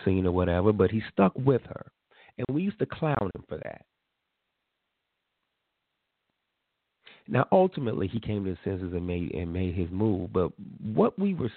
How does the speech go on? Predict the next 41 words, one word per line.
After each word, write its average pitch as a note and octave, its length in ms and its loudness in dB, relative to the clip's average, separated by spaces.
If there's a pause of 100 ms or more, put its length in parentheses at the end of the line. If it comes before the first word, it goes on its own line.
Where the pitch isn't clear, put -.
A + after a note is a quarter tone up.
(140)
seeing, G#2 340 0
and F2+ 100 0
I D#3 100 0
didn't G#2+ 440 -2
get G2+ 160 4
it F2+ 120 0
at - 100 -4
the - 100 -10
time, - 380 -8 (1300)
and D3 80 8
it E3 60 4
may F#3 160 6
have D3+ 100 6
even B2 120 2
been G#2 180 4
misguided, - 540 -6 (760)
but B2 100 -2
what E3 260 2
we F#3 120 2
were C3 160 0 (100)
seeing, B2+ 260 0
at E2 140 -2
least A#2 240 -2
what G2+ 160 0
he C#3+ 260 -2
was, A#2 200 -4 (200)
was A#2 180 0 (140)
outwardly A#2 880 4
projecting, G2+ 840 2 (800)
was G#2 260 6
a F#2 100 4
hundred C#3 460 4
percent, A2+ 580 2
a G2 80 -4
hundred A2 300 2
percent G2+ 280 0
of F#2+ 80 0
the F#2 80 4
time F2 320 0
with E2 140 0
her. - 200 -2